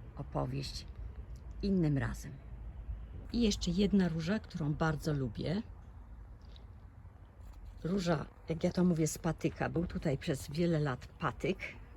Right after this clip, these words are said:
przypominający, mm,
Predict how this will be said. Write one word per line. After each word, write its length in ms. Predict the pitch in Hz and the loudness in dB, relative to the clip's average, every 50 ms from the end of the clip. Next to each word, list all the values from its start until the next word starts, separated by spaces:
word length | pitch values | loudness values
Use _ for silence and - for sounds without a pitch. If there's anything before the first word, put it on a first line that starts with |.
| - - - - - - - - - 240 254 262 262 262 262 254 247 240 220 190 - - | -16 -14 -14 -14 -14 -16 -16 -12 -10 -8 -6 -6 -6 -4 -4 -4 -6 -6 -8 -8 -12 -10
przypominający, 1040 | - - - 185 - 185 147 175 180 175 143 123 135 151 151 147 - - - - - - - - | -8 0 0 2 4 6 6 8 8 8 6 6 4 4 4 2 0 -2 -4 -6 -6 -6 -12 -10
mm, 220 | 127 120 117 107 | -6 -6 -4 -6